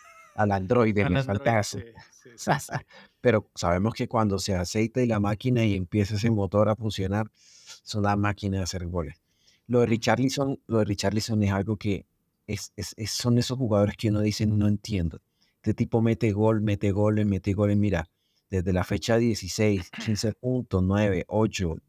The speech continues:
Speaker 1: blank, después ocho, ocho, siete, quince, o sea, y tiene propiedad de solo el dieciséis por ciento, y ahí es donde uno dice, "¿Qué nos pasó? ¿Qué nos está pasando?".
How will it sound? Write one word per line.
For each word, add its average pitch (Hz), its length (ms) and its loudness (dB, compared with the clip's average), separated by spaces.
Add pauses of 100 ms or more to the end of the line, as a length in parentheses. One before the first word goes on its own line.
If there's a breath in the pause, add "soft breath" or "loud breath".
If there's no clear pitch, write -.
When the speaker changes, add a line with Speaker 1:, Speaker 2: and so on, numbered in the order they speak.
(260)
Speaker 1:
blank, 98 500 0
después 98 320 -2
ocho, 104 320 0
ocho, 107 280 -2
siete, 104 340 -4
quince, 117 300 -2
o 98 40 -4
sea, - 180 -4 (720)
y 117 140 -2
tiene 117 320 0
propiedad 107 460 2
de 110 140 -4
solo 113 260 0
el 107 100 -2
dieciséis 98 480 -2
por 104 200 -2
ciento, 104 400 0
y 92 140 0
ahí 87 200 2
es 92 40 -2
donde 110 240 0
uno 107 140 0
dice, 107 320 -2 (400)
"¿Qué - 120 -2
nos 104 180 2
pasó? 87 460 -8 (360)
¿Qué - 120 -2
nos 107 200 2
está 95 220 -4
pasando?". 98 480 -6